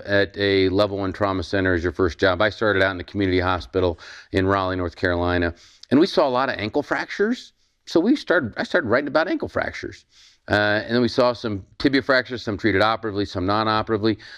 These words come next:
So I started writing about that. Uh, and I think so to use what you see to begin to be critical and curious and question what you're doing,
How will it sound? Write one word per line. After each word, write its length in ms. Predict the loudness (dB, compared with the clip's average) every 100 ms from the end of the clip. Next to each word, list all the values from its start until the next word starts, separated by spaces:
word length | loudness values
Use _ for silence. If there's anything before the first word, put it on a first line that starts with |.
| -20 _
So 260 | 0 2
I 40 | 4
started 280 | 2 0
writing 280 | 2 0 0
about 320 | -2 -2 0
that. 400 | 0 0 -4 -14 _ _ -20 -14 0
Uh, 260 | 2 2 0
and 100 | 0
I 60 |
think 200 | 0 -2
so 180 | 0 0
to 60 | 2
use 400 | 2 2 2 2
what 240 | 0 -2
you 80 | -8
see 580 | -4 2 2 2 0 -10 -20 _ _
to 140 | 0
begin 480 | 0 0 0 0 0
to 140 | -2 -2
be 160 | -2 -2
critical 640 | 0 2 2 2 0 0
and 400 | -2 -2 -2 -6
curious 600 | 0 2 4 0 -2 -6
and 200 | -6 -4
question 540 | -2 -2 -2 -4 0
what 220 | -2 -2 -2
you're 100 | 2
doing, 400 | 2 4 0